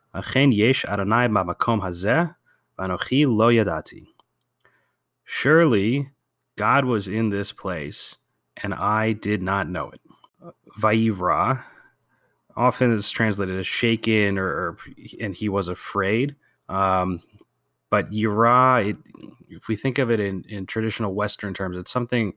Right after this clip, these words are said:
closer to the sublime. So Jacob's having this experience of the sublime. Um, Vayomer, and he said, "Mano ra hamakom hazeh."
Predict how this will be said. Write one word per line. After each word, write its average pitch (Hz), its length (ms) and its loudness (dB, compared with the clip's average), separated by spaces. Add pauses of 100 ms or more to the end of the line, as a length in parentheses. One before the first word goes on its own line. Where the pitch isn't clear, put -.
(360)
closer 107 540 0
to 95 500 -2
the 90 120 -6
sublime. 80 720 -4 (440)
So 90 480 -4 (840)
Jacob's 117 360 0
having 107 320 0
this 95 200 -4
experience 117 640 -2
of 95 160 -6
the 95 160 -4 (260)
sublime. 123 800 2 (380)
Um, 85 560 -6 (300)
Vayomer, 113 340 4
and 104 80 0
he 98 60 -2
said, 110 440 2
"Mano 117 420 6
ra 104 280 4
hamakom 101 560 0
hazeh." 95 440 -4